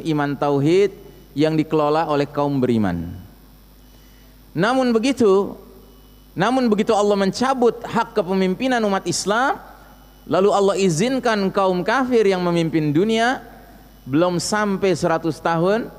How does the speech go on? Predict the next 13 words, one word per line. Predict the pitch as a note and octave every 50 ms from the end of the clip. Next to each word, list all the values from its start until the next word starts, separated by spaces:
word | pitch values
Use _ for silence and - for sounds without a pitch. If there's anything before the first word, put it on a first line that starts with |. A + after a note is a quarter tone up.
| - - - - - -
kerusakan | - F#3+ F3 E3 - - G3+ F#3 - G3+ G3
dan | F#3 F3 E3+ E3+
kesesatan | E3+ D#3 D3 E3 C#3+ E3+ F3 F3 - F3 E3+ E3+
yang | E3 E3 F3+ G#3+ A#3+
ditimbulkannya | G#3 E3+ D#3 - E3+ D#3+ D#3 E3 D3+ D3 D#3 D3+ D3 D3+ D#3 D#3+
begitu | C#3+ C3+ C3+ C3+ C3+ - C#3 B2
dahsyat. | A#2 G#2+ - - - G#2+ - - - - - - - - - - - - - - - - - -
Umat | D#3+ E3 E3+ F3+ F3
manusia | D#3+ D#3+ D#3+ E3+ D#3+ B2+ E3+ E3+
dipaksa | D#3 D3+ - - F3+ E3 - - - E3
hidup | C#3+ D3+ D#3 D#3 D#3+ - - C#3
dalam | C3+ C3+ C3 C3
kegelapan | - C#3+ B2+ A2 B2+ C3 B2+ A#2+ - C3 B2+ B2 B2 A#2+